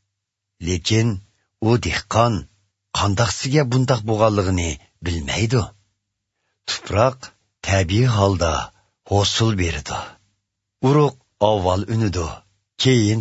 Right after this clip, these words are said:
bosh chiqiradi. Oxirida boshoqlar to'liq don tutadi. Don pishib yetilganda, u dehqon darhol o'g'oq soladi.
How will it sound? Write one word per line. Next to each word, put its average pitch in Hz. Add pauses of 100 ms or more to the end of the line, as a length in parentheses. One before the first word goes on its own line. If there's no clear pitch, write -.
(140)
bosh -
chiqiradi. 95 (800)
Oxirida 107 (640)
boshoqlar 107
to'liq 90
don 76
tutadi. 73 (960)
Don 123
pishib -
yetilganda, 87 (680)
u 123
dehqon 117 (560)
darhol 117
o'g'oq 82
soladi. 98